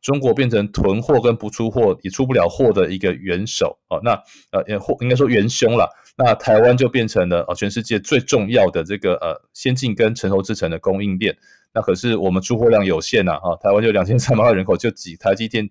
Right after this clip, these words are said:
大概十几个厂吧。那这导致说，其实突然，哦，加上刚才讲的疫情第一个冲击，第二个中美贸易战导致了中国的出货，呃，跟囤货的问题。第三块，哦，几个产业，等一下会来分析几个产业，哦，这样子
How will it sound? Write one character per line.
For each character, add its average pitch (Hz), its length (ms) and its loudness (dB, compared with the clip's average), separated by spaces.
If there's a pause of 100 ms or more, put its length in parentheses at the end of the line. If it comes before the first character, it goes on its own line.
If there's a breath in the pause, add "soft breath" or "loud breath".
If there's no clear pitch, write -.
(100)
大 107 80 -4
概 104 120 0
十 101 180 -10
几 95 100 -8
个 90 100 -4
厂 - 260 -8
吧。 - 80 -12 (420 loud breath)
那 113 80 -6
这 123 120 -2
导 113 200 2
致 113 160 -4
说， 104 220 2
其 95 140 -8
实 95 240 -6 (240)
突 170 200 0
然， 98 180 4 (220)
哦， 87 280 -2
加 113 160 2
上 120 140 0
刚 107 120 2
才 104 60 2
讲 87 160 -2
的 76 140 -8 (220)
疫 127 160 0
情 87 260 -4
第 110 160 -2
一 - 20 0
个 101 80 0
冲 98 220 0
击， 87 120 -6
第 117 200 -2
二 107 60 4
个 92 120 2
中 110 140 -2
美 95 80 0
贸 98 160 2
易 101 40 4
战 98 140 2
导 85 140 2
致 104 160 -4
了 90 120 0 (160)
中 101 140 -4
国 92 140 -2
的 82 80 -4
出 95 200 -8
货， 98 220 0 (140)
呃， 85 260 -6
跟 95 120 -4
囤 85 200 -6
货 107 120 0
的 85 60 0
问 87 140 -2
题。 76 160 -16 (440 soft breath)
第 123 100 -2
三 101 180 0
块， 95 180 2 (200)
哦， 76 240 -6
几 104 180 -8
个 113 100 2
产 101 240 0
业， 113 140 0
等 90 100 -4
一 90 40 2
下 98 40 2
会 117 80 4
来 98 60 6
分 98 140 -2
析 98 100 -4
几 - 140 -14
个 87 80 -4
产 82 200 -6
业， 87 80 -4
哦， 78 200 -8
这 131 100 -2
样 113 140 2
子 95 180 -2